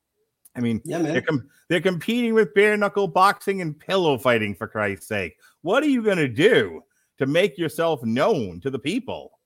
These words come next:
Speaker 1: Daniel?
Speaker 2: Conor McGregor would argue with a desk lamp, and people would pay to see it.
Speaker 1: That they would see him fight a desk lamp.
Speaker 2: <laughs> And maybe win? We're not
Speaker 1: Oh,
Speaker 2: sure.
Speaker 1: my God. I, I, you know, the boxers,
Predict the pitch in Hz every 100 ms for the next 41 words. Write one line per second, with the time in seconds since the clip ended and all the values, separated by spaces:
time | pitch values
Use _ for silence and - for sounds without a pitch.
0 | _ - 104 156 196 220 165 165 160 156
1 | 139 120 - 135 135 139 131 120 101 120
2 | 127 - 139 147 143 107 95 127 120 135
3 | 117 107 113 107 95 - - - - _
4 | _ _ 107 101 120 98 120 110 107 -
5 | 117 107 95 107 117 87 82 - 85 85
6 | - _ _ - 784 - 1047 988 988 960
7 | 1077 - _ _ - 208 - _ - 110
8 | 110 113 285 311 320 330 _ _ - 339
9 | 415 - _ _ - 196 - 127 127 123
10 | 107 110 101 117 127 123 131 139 147 143
11 | 147 143 131 120 _ _ _ _ _ _
12 | 165 151 180 175 - 165 147 135 110